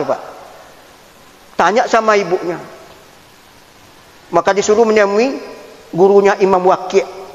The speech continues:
Kan sepelenya, Pak. Datang ke Imam Waqi'. Jadi kuburan Imam Waqi' dengan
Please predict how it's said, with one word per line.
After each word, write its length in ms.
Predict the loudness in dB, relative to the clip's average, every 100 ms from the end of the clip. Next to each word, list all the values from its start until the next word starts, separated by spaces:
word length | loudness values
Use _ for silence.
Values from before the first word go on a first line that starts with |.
| -20 -20 -20 -20 -20 -20 -4
Kan 120 | 0
sepelenya, 640 | 2 2 2 4 6 4 4
Pak. 200 | 0 -2 -6 -18 -20 -20 -20 -20 -20 -20 -20 -20 -20 -20 _ _ -20 -20 -16 -4
Datang 240 | 0 0
ke 140 | 2 4
Imam 160 | 4
Waqi'. 340 | 4 2 0 0 -2 -16 -8 -4
Jadi 160 | -2 0
kuburan 320 | 0 2 0 0
Imam 260 | 0 2 2
Waqi' 480 | 2 2 -2 0
dengan 240 | 2 2